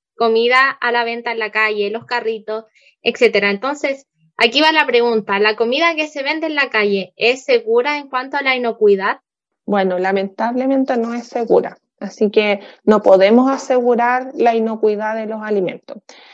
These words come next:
Speaker 2: Es probable entonces que nosotros nos podamos enfermar, sobre todo si estamos dentro de estos grupos vulnerables. O sea, recordemos que nos podemos enfermar todos, pero los grupos vulnerables tienen mayor probabilidad.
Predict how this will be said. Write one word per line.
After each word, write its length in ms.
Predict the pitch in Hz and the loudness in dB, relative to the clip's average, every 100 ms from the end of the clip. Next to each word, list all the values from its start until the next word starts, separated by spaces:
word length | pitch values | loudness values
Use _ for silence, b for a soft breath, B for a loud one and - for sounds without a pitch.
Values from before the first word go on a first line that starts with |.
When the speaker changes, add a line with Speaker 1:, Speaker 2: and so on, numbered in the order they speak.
| B | B
Speaker 2:
Es 120 | - 233 | -2 2
probable 540 | 240 240 247 302 330 | 4 8 8 8 4
entonces 420 | 320 302 302 320 | 0 -2 -4 -4
que 120 | 311 | -4
nosotros 360 | 247 247 254 254 | -4 -2 -4 -4
nos 140 | 254 | -4
podamos 480 | 247 220 214 220 226 | -2 -2 -2 -4 -4
enfermar, 720 | 214 202 - 190 185 214 262 | -8 -4 -2 0 0 2 0
sobre 320 | 277 240 220 202 | 0 0 2 0
todo 460 | - 269 349 403 | 2 2 2 -2
si 260 | 381 - 277 | -4 -4 -2
estamos 420 | 285 269 277 269 | -2 0 2 2
dentro 460 | 254 254 254 269 254 | 0 -2 0 0 0
de 100 | 247 | -2
estos 300 | 247 254 240 | -4 -4 -4
grupos 420 | 240 233 240 233 | -4 -4 -6 -2
vulnerables. 480 | 254 302 294 165 - | -2 0 0 -2 -6
O 20 | |
sea, 120 | - | -12
recordemos 440 | 185 196 196 220 | -10 -8 -2 -2
que 100 | 220 | -2
nos 100 | 214 | -4
podemos 220 | 208 208 214 | -4 -4 -4
enfermar 440 | 208 202 196 196 | -6 -4 -4 0
todos, 240 | 277 285 294 | 2 2 2
pero 140 | 240 | -2
los 120 | 226 | -2
grupos 300 | 226 233 240 | 0 -2 -2
vulnerables 540 | 233 226 214 220 233 233 | -4 -6 -6 -6 -6 -4
tienen 240 | 226 226 | -4 -2
mayor 400 | 214 202 220 233 | -2 -2 -2 -4
probabilidad. 680 | 240 233 233 233 247 247 | -4 -4 -2 -2 -2 -2